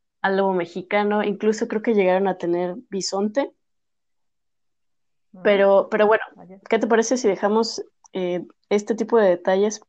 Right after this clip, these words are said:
Speaker 1: para nuestra siguiente edición especial? Tenemos una entrevista con una
Speaker 2: Ujú.
Speaker 1: persona que vivió, pues, experiencias de primera mano con estos temas.
Speaker 2: Sí, sí, nuestra primera entrevista y una muy, muy interesante.
Speaker 1: Sí.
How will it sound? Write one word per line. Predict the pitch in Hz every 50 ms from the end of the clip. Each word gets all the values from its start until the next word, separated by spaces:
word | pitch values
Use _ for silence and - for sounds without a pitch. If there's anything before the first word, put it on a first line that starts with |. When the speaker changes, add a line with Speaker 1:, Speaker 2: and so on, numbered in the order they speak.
| _ -
Speaker 1:
para | - 214 208 202 202 202 196
nuestra | 190 196 196 196 196 - - 190 190
siguiente | - 196 185 196 214 214 214 220 220 - - 202
edición | 180 170 - - 190 190
especial? | 185 185 - 190 185 - - 196 196 190 214 254 302 294 - _ _ - _ _ _ - - - _ -
Tenemos | 202 196 202 196 208 208 -
una | 214 208 208
entrevista | 208 208 208 190 180 185 202 208 208 - 226 - -
con | 196 190
una | - 202
Speaker 2:
Ujú. | 202 185
Speaker 1:
persona | 185 175 175 - 190 190 196 196
que | - 180
vivió, | 175 170 165 170 175 175 175 180 180 180 180 180 -
pues, | - 202 -
experiencias | 226 214 - 254 240 254 254 254 262 247 220
de | 214
primera | - 190 175 180 190 190 180
mano | 180 175 175 180 170 170
con | - 165 -
estos | 165 - _ - -
temas. | - - - 214 - - - _ _ _ _ _ _ _ _ _ _ _ _ _ _ _ _ _ _ _ _ _ _ _ _ _ _ _ _ _ -
Speaker 2:
Sí, | 220 220 220
sí, | - 180
nuestra | 185 190 185 180 175 180 - 175
primera | 180 190 175 185 196 214
entrevista | 214 - 190 185 214 220 - _ - 247 240
y | 220
una | 185 180 180 185 175 165 - _ -
muy, | 180 185 190 196
muy | 196 196 196 196 202
interesante. | 196 185 - 175 160 156 - 151 147 - - 170 -
Speaker 1:
Sí. | - - - 180 175 175 175